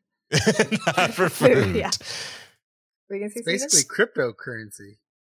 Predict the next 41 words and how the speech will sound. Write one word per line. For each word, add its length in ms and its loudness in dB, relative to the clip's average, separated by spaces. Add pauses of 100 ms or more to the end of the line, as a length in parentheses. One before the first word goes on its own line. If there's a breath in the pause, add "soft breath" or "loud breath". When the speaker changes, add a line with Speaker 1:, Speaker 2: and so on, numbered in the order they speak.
(100)
Speaker 2:
Yeah. 300 4
Speaker 1:
It 40 6
is 140 0
now. 440 2 (540)
Speaker 2:
Yeah, 260 2
actually, 680 -2 (180)
Speaker 3:
It's 260 -20
Speaker 2:
you 160 -4
saying 280 -2
that 160 2
about 180 -2
that 140 -4
guy 240 -8
who 120 -12
found, 580 -12 (280)
found 180 -4
in 80 -8
their 80 -8
grandma's, 380 -10
like, 260 -14
uh, 240 -14
garage, 380 -4 (280)
that's 200 2 (120)
literally 480 -4
me 160 -4
with 80 -4
my 100 -12
grandparents' 500 -10
garage, 340 -6
'cause 120 -18
they 140 -4
have 160 -6
all 260 -4
my 140 -6
old 260 -10
stuff 340 -8
from, 180 -10
like, 200 -16 (640)
when 220 -10
I 100 -4
moved 680 -10